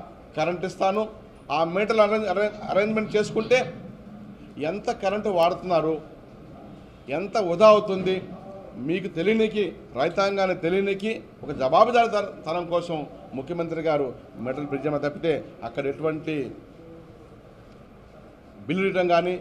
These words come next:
ఇంకేదైనా నష్టపోయే ఉద్దేశం ముఖ్యమంత్రి గారు లేదు. ఇంకో విషయం, చంద్రబాబు నాయుడు గారు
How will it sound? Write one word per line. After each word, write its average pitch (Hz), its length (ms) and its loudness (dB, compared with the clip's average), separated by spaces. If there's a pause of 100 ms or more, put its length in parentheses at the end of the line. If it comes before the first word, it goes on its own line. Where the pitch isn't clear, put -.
(120)
ఇంకేదైనా 170 400 0 (200)
నష్టపోయే 196 380 0
ఉద్దేశం 170 280 -2 (300)
ముఖ్యమంత్రి 143 360 -4
గారు 117 200 -2
లేదు. 113 160 -4 (1120)
ఇంకో 151 160 -2 (100)
విషయం, 143 240 -6 (2500)
చంద్రబాబు 165 420 0
నాయుడు 165 260 0
గారు 160 160 2